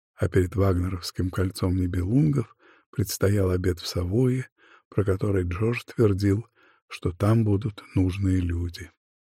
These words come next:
Они-то как раз интересовали Вирджинию меньше всего. Запомнились слепящие огни, волнение и холод.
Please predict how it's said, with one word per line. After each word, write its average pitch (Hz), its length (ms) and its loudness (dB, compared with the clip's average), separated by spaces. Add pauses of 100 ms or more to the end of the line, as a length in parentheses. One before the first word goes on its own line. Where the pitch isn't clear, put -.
(420)
Они-то 135 320 6
как 127 240 0
раз 110 420 -2 (200)
интересовали 90 720 0
Вирджинию 101 640 -2
меньше 92 360 -4
всего. 85 480 -8 (880)
Запомнились 143 680 4
слепящие 104 720 2
огни, 101 440 0 (360)
волнение 107 760 2
и - 140 -4
холод. 90 500 -4